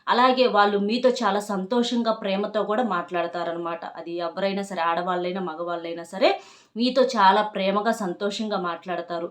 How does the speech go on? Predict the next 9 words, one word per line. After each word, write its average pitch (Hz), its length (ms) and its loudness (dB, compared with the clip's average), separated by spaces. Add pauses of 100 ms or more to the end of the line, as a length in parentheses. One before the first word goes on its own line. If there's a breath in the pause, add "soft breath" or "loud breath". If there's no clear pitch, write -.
అది 185 140 -10
కాబట్టి, 196 520 -2 (480 loud breath)
ఆ, 208 180 6
ఇన్నాళ్ళ 247 500 8
నుంచి 269 260 2
పడినటువంటి 208 680 0
ఆ 180 100 4 (100)
బాధ 202 260 12 (100)
కూడా 190 300 6